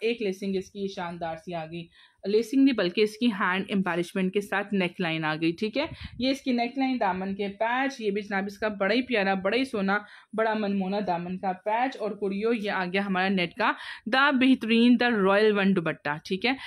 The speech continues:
ये आपको दिया जा रहा है रेडी टू वेयर नेट पर, शानदार टू टोन में क्लासी वन दुपट्टा। दुपट्टे की साइड्स पर सारी आपको लेसिंग दी जा रही है। इसका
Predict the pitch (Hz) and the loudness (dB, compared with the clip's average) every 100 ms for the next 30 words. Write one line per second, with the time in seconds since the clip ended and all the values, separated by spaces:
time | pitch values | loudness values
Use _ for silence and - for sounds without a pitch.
0 | - - 220 - 202 202 233 202 202 196 | -12 -2 0 0 -2 -2 -2 0 0 0
1 | 190 202 254 202 190 185 202 220 240 208 | 0 2 2 2 0 -2 -4 -2 -2 -4
2 | 202 214 214 214 202 196 190 226 277 - | -4 -6 -4 -6 -4 -4 -2 -2 -4 -6
3 | 285 311 247 226 220 240 240 262 269 - | -6 -4 -2 -4 -4 -8 -4 -4 -4 -4
4 | 254 214 202 185 180 - 269 311 - - | -4 -4 -6 -6 -6 -4 -4 -6 -14 -12
5 | 247 247 269 269 269 240 208 254 240 - | -6 -4 -4 -6 -2 -2 -2 -6 -6 -6
6 | 220 214 196 202 190 175 185 185 185 175 | -6 -4 -6 -6 -8 -8 -6 -6 -4 -4
7 | 170 202 220 208 233 | -4 -6 -8 -6 -8